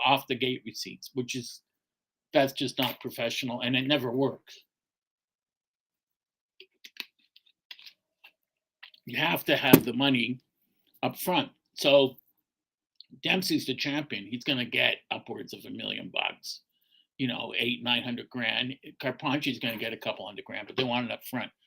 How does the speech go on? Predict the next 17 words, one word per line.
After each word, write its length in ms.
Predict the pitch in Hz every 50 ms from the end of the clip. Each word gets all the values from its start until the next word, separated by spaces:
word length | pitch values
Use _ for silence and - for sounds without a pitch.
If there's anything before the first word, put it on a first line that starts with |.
| _ _ _ _ _ -
Plus, 240 | 180 175 165 -
they 120 | - - 147
need 240 | 147 147 143 135 135
the 60 | 135
money 240 | 135 139 139 135 139
for, 360 | 131 - 135 120 117 123 120 _ _ _ _ _ _ _ _ _ _ - -
uh, 340 | 131 120 113 113 113 113 107 - _ _ -
uh, 140 | 117 120 120 - -
money 360 | - 123 120 139 135 135 135
for, 480 | 120 - - 127 117 120 120 120 117 117
uh, 120 | 107 113 113 -
extra 280 | 139 139 - - - 127
money 220 | 120 123 127 123
for 260 | 120 - 127 120 120
training 320 | 117 - 156 160 190 175 127
camps. 420 | - 98 - - - - - - _ _ _ _ _ _ - -
And 480 | 190 226 208 180 156 143 156 175 175